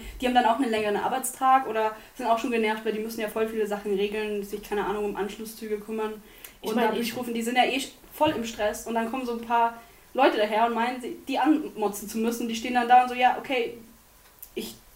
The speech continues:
Speaker 1: höre sie, aber ich kann jetzt auch nichts dran ändern.“
Speaker 2: Ich hab ja sie auch nicht angemotzt.
Speaker 1: Nee, ich,
Speaker 2: Ich, ich
Speaker 1: ich,
Speaker 2: mein halt nur,
Speaker 1: das, ich spreche
Speaker 2: das
Speaker 1: damit jetzt
Speaker 2: Unterne-,
Speaker 1: nicht dich
Speaker 2: ja.
Speaker 1: an, sondern
Speaker 2: Genau. Ich
Speaker 1: Ja.
Speaker 2: meine nur, das Unternehmen hat halt sehr
Speaker 1: Ja.
Speaker 2: viele Probleme und da kann ich mir vorstellen, weil du kannst dich nicht wirklich beim Unternehmen
Speaker 1: Ja, ja,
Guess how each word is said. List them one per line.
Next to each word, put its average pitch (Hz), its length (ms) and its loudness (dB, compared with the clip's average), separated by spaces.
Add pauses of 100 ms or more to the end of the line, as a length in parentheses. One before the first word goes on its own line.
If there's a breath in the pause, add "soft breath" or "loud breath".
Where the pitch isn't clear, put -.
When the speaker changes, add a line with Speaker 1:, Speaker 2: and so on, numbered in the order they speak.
(540)
Speaker 1:
höre 233 300 4
sie, 370 360 6
aber 233 220 4
ich - 120 -2
kann 262 200 -2
jetzt 247 120 -6
auch - 140 -4
nichts - 220 -4
dran 170 180 -4
ändern.“ 180 220 -2
Speaker 2:
Ich - 100 -2
hab 403 140 4
ja 370 120 8
sie 247 160 0
auch 233 80 -2
nicht 233 200 -2
angemotzt. 214 480 -2
Speaker 1:
Nee, 269 160 2
ich, 240 220 -4
Speaker 2:
Ich, - 80 -8
ich - 80 -6
Speaker 1:
ich, 240 40 -4
Speaker 2:
mein 254 220 2
halt 220 180 0
nur, 226 140 4
Speaker 1:
das, 220 140 2
ich - 100 -8
spreche 247 200 0
Speaker 2:
das 269 100 4
Speaker 1:
damit 240 160 6
jetzt 285 100 8
Speaker 2:
Unterne-, 262 80 6
Speaker 1:
nicht - 120 -2
dich 233 80 6
Speaker 2:
ja. 214 140 4
Speaker 1:
an, 202 60 -2
sondern 202 360 2 (240)
Speaker 2:
Genau. 196 280 0 (160)
Ich 208 100 0
Speaker 1:
Ja. 196 60 2
Speaker 2:
meine 294 160 4
nur, 277 80 -4
das 254 120 2
Unternehmen 226 720 2
hat 208 140 -4
halt 190 180 -2
sehr 202 100 2
Speaker 1:
Ja. 196 60 2
Speaker 2:
viele 208 140 0
Probleme 208 420 0
und 196 120 2
da 196 80 2
kann 233 160 0
ich 233 80 -4
mir 226 100 -6
vorstellen, 220 320 -4
weil 208 160 2
du 196 60 -4
kannst 277 260 -2
dich 233 100 -4
nicht 226 160 -4
wirklich 247 240 -2
beim 240 240 2
Unternehmen 226 440 0
Speaker 1:
Ja, 233 80 4
ja, 233 80 8